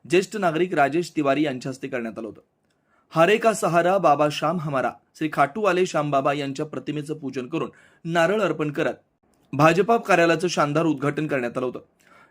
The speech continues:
यावेळी भारतीय जनता पक्षाच्या नगराध्यक्ष पदाच्या सुशिक्षित उमेदवार सौ अभिलाषा पाटील वसावे यांची प्रमुख उपस्थिती होती. प्रभाग क्रमांक सहा मध्ये भाजपा कार्यालय उद्घाटन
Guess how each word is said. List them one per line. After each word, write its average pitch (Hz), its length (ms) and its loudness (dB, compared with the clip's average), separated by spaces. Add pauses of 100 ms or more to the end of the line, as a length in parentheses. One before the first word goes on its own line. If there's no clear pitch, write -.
यावेळी 165 140 4
भारतीय 170 320 4
जनता 180 240 0
पक्षाच्या 165 480 0
नगराध्यक्ष 151 520 -2
पदाच्या 151 480 0
सुशिक्षित 175 500 -8
उमेदवार 135 420 0 (380)
सौ 180 160 2
अभिलाषा 190 420 2
पाटील 160 340 2
वसावे 147 380 -2 (300)
यांची 151 240 -4
प्रमुख 175 280 -2
उपस्थिती 156 400 -6
होती. 104 180 -10 (420)
प्रभाग 151 200 2
क्रमांक 180 340 0
सहा 165 160 2
मध्ये 160 220 0
भाजपा 156 400 0
कार्यालय 147 380 0
उद्घाटन 139 560 -2